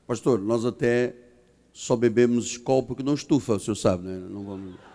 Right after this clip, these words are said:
a outra estufa, essa não estufa, então, mas é tudo, é tudo em oração."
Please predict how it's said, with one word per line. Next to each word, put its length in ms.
a 60
outra 340
estufa, 480
essa 200
não 140
estufa, 400
então, 300
mas 140
é 100
tudo, 600
é 80
tudo 540
em 100
oração." 760